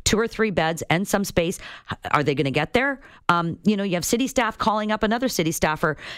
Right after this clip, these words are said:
and saying, "Do you have space?" Like, they're physically, there's no efficiency within the system in, throughout the entire process. And my concern, and Joe Warmington has written about it, the man that,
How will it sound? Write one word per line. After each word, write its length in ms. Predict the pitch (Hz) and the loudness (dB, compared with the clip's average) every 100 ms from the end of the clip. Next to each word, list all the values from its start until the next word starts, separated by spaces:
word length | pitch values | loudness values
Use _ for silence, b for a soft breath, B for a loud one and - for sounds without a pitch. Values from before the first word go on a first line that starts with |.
| B | B
and 120 | 180 | 0
saying, 280 | 208 196 160 | 2 -2 -2
"Do 100 | 180 | 0
you 160 | 214 | 0
have 220 | 214 180 170 | 0 -2 0
space?" 260 | - 226 | 0 0
Like, 120 | 208 | 0
they're 100 | 233 | 0
physically, 640 | 202 - 294 240 262 196 160 | -2 0 0 0 -2 -2 0
there's 200 | 233 214 | 0 0
no 440 | 226 262 277 262 - | -2 -2 -2 -4 -2
efficiency 800 | 139 - - 247 208 - 156 139 B B - | 0 2 0 -2 -2 0 -2 -4 B B 0
within 300 | 208 - 202 | 0 2 -2
the 80 | |
system 340 | 196 - - 196 | -2 0 0 0
in, 160 | 190 | -2
throughout 460 | 180 - 196 202 190 | -2 -4 0 0 -2
the 100 | 170 | -2
entire 300 | 170 180 165 | 0 0 0
process. 420 | - 180 - - B B B - | 0 0 0 -4 B B B 0
And 140 | 175 | 2
my 240 | 170 240 | 2 0
concern, 460 | 311 196 151 73 65 B B B | -2 -4 -2 -4 -4 B B B
and 180 | 165 165 143 | 0 0 -2
Joe 180 | 220 | -4
Warmington 440 | 240 233 208 208 202 | -2 -2 -2 -2 -2
has 140 | 196 | 0
written 180 | 202 196 | 0 0
about 260 | 190 185 185 | 0 0 -2
it, 100 | - | -2
the 80 | |
man 240 | 120 170 214 | 0 0 0
that, 140 | 214 | -4